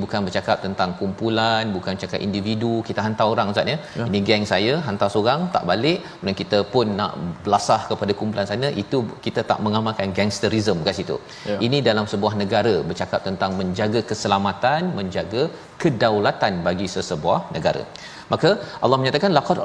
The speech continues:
Speaker 1: radiyallahu 'anil mu'minin." Allah reda, Allah telah meredai kepada orang-orang mukmin yang ber-, berjanji, berbai'ah kepada Nabi di bawah seba-, uh, sebuah pohon, iaitu di Hudaibiyah.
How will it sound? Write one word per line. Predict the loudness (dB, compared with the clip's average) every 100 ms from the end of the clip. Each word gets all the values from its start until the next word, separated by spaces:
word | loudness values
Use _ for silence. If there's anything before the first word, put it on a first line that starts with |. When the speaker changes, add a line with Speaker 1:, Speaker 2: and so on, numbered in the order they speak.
| 2
Speaker 1:
radiyallahu | 4 4 4 4 4 2 2 2
'anil | 2 2 2 2
mu'minin." | 0 0 2 2 2 0 0
Allah | 2 2 2
reda, | 2 4 4 4 2 0
Allah | 0 0
telah | 0 0 -2 -2
meredai | 0 2 2 2 2 2 2
kepada | 2 2 4 4
orang-orang | 4 2 2 0 -2
mukmin | -2 -2 0 0 0 0 2
yang | 2 -2 -2
ber-, | 2 2 2 0 -6 -18 -10 0
berjanji, | 0 2 2 2 2 0 -2 -10 -4
berbai'ah | -2 4 4 4 -2 0
kepada | 2 4 4 2
Nabi | 2 0 0
di | 2 4
bawah | 4 4 2
seba-, | -2 -2 -4 -4 -2 2
uh, | 2 0 0
sebuah | 0 4 2 2
pohon, | 2 2 0 -8 -18 -6 0
iaitu | 0 2 2 2 0 -10 -2
di | 0
Hudaibiyah. | 4 2 4 0